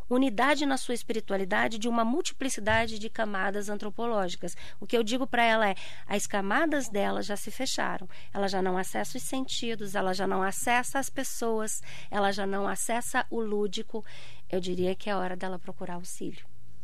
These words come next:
Provavelmente psiquiátrico e psicológico. Aí, quando as camadas já vão, né, você vai vendo a historicidade já tá fechada, o social já tá fechado, percebe? "Não consigo ir, não consigo ficar,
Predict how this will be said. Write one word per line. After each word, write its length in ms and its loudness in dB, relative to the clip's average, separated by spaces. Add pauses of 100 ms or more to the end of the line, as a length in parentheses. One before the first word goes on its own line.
(280)
Provavelmente 640 2
psiquiátrico 720 0
e 140 4
psicológico. 760 -2 (420)
Aí, 320 0
quando 220 2
as 100 2
camadas 600 2
já 140 0
vão, 400 0 (300)
né, 160 4
você 140 0
vai 180 2
vendo 540 2
a 140 2
historicidade 920 2
já 120 -2
tá 100 0
fechada, 720 0 (220)
o 60 -4
social 600 2
já 140 -2
tá 100 -2
fechado, 720 -2 (120)
percebe? 300 0
"Não 120 2
consigo 640 0
ir, 240 4
não 140 0
consigo 440 -2
ficar, 520 0